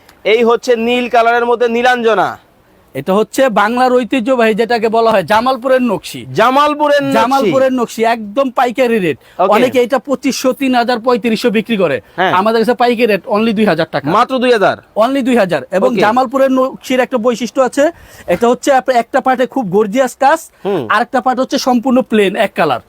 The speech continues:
Speaker 1: ওকে, ওকে, ওকে,
Speaker 2: কারণ
Speaker 1: ওকে।
Speaker 2: যাদের অ্যালার্জির সমস্যা আছে, তারা যেন এগুলো ব্যবহার করতে পারে
Speaker 1: আচ্ছা,
Speaker 2: খুব
Speaker 1: দাম কত?
Speaker 2: সুন্দরভাবে। এই যে দেখেন কালার।
Speaker 1: কালার, দাম কত?
Speaker 2: মাত্র দুই হাজার।
Speaker 1: মাত্র দুই হাজার।
Speaker 2: এই যে দেখেন।
Speaker 1: এই যে
Speaker 2: একটু
Speaker 1: ব্ল্যাকের
Speaker 2: কাছে
Speaker 1: মধ্যে
Speaker 2: থেকে
Speaker 1: চলে
Speaker 2: এসে
Speaker 1: আসছে।
Speaker 2: কালারগুলো দেখান।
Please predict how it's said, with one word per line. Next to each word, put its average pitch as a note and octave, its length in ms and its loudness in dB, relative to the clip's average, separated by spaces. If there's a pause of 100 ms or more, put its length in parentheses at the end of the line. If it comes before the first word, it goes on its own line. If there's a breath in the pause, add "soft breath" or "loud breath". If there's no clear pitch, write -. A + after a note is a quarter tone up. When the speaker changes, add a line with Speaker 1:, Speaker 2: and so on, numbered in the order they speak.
Speaker 1:
ওকে, F#3 260 2
ওকে, F#3+ 220 2
ওকে, F3+ 100 0
Speaker 2:
কারণ F#3+ 140 0
Speaker 1:
ওকে। G#3 80 0
Speaker 2:
যাদের G#3+ 220 2
অ্যালার্জির B3 380 2
সমস্যা C4+ 440 -2
আছে, D4 140 -2
তারা A3+ 260 0
যেন A#3 140 -2
এগুলো A3+ 240 0
ব্যবহার G#3 300 0
করতে G3 240 -4
পারে E3+ 160 0
Speaker 1:
আচ্ছা, E3 140 -2
Speaker 2:
খুব D3+ 40 -2
Speaker 1:
দাম G#3 140 2
কত? G#3+ 60 0
Speaker 2:
সুন্দরভাবে। B3 680 0 (100)
এই B3 160 0
যে C4+ 100 0
দেখেন G#3+ 260 -2
কালার। D3+ 260 -4 (140)
Speaker 1:
কালার, G3 320 2
দাম A3+ 180 0
কত? G3+ 460 0 (140)
Speaker 2:
মাত্র D#4 380 0
দুই D4+ 140 0
হাজার। G3 280 0 (100)
Speaker 1:
মাত্র A#3 380 -2
দুই B3 160 0
হাজার। G#3 340 0
Speaker 2:
এই G#3+ 140 0
যে A3 80 -2
দেখেন। D#3 300 -4 (100)
Speaker 1:
এই A#3 120 0
যে C4 60 -2
Speaker 2:
একটু B3+ 120 0
Speaker 1:
ব্ল্যাকের B3 260 2
Speaker 2:
কাছে B3 120 0
Speaker 1:
মধ্যে B3+ 140 0
Speaker 2:
থেকে C#4 120 0
Speaker 1:
চলে C#4+ 100 2
Speaker 2:
এসে C4 100 -4
Speaker 1:
আসছে। - 0 -
Speaker 2:
কালারগুলো B3 380 0
দেখান। F3+ 360 -2